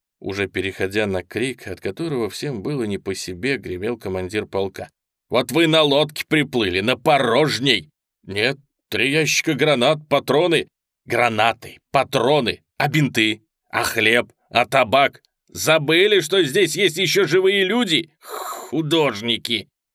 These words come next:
Щусь догадался сунуть в горсть полковника табаку комполка.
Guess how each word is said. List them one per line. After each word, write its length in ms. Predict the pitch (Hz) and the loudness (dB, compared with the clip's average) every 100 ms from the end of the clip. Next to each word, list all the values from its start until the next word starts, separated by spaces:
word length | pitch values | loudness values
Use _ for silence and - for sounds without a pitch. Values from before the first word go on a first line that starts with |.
| _ _ _ _ | _ _ _ _
Щусь 400 | - - 180 190 | -12 -6 -4 -4
догадался 580 | 131 110 117 175 151 123 | -2 -2 -2 -2 -2 -4
сунуть 460 | - 151 175 151 98 | -4 -4 -4 -4 -6
в 100 | 92 | -6
горсть 340 | 127 151 151 | -6 -6 -6
полковника 760 | 107 107 110 156 139 135 123 120 | -6 -6 -4 -4 -4 -4 -4 -4
табаку 560 | 110 107 101 - 160 | -4 -4 -6 -4 -6
комполка. 1000 | 147 143 117 139 143 131 151 135 95 | -4 -6 -4 -4 -4 -4 -4 -2 -4